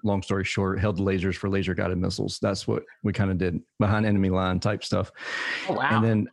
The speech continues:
Speaker 1: I got out of that and kinda came back home and even went to work at the factory where Dad was at and worked there for a little while. And granted, I, I went to Georgia Tech too, like,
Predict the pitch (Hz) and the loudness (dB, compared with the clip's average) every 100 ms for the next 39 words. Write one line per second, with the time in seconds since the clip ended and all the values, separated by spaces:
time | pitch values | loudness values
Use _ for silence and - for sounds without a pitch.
0 | - 104 101 135 117 98 90 104 104 101 | -2 0 2 2 2 2 2 2 2 0
1 | - - 113 107 101 95 95 - _ _ | -4 -2 2 2 2 2 0 -4 _ _
2 | _ - 131 110 117 107 101 - 110 110 | _ -2 0 2 2 2 0 0 2 2
3 | 110 107 107 170 _ _ - 101 98 95 | 2 0 -2 -8 _ _ -2 0 0 0
4 | 92 104 - _ _ _ _ - 117 117 | 0 -2 -6 _ _ _ _ 0 2 4
5 | 107 104 113 95 104 98 104 98 101 101 | 4 2 2 0 0 0 -2 -2 -2 -2
6 | 101 95 90 95 95 - 98 95 95 - | -2 -2 0 -2 -2 -2 -2 0 -2 -6
7 | - - - - - 101 98 104 92 107 | -16 -16 -14 -12 -2 0 2 0 0 -2
8 | 98 107 101 101 98 104 101 98 104 - | 0 0 2 2 2 2 2 0 -2 -8
9 | - 117 104 107 113 107 101 104 110 107 | -8 -2 0 2 2 2 2 0 0 -2
10 | - 95 104 92 - 110 113 - - 120 | 0 -2 -2 -2 -2 0 0 -4 -4 0
11 | 110 104 98 123 | 0 0 -2 -4